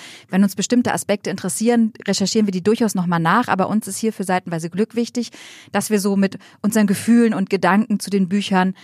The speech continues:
auch einfach ganz frisch uns vor dem Mikro überraschen. Deswegen sprechen wir auch gar nicht darüber, wie wir das jetzt gerade finden oder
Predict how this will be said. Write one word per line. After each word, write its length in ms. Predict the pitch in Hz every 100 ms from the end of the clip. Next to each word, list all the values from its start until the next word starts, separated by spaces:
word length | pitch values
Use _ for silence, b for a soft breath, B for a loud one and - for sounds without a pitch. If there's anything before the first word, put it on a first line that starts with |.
| B B
auch 120 | - 143
einfach 320 | 190 202 -
ganz 240 | 202 -
frisch 240 | - 240 -
uns 160 | -
vor 140 | - 190
dem 40 |
Mikro 320 | 214 240 208
überraschen. 460 | 156 160 180 - 202
Deswegen 260 | 170 165
sprechen 420 | 165 - 240 269 214
wir 140 | 135
auch 140 | 151
gar 200 | - 143
nicht 220 | 185 170 165
darüber, 320 | 165 160 156
wie 140 | 170
wir 80 | 170
das 160 | 160 160
jetzt 180 | 165
gerade 220 | - 165 165
finden 420 | 226 240 196 165
oder 220 | 156 151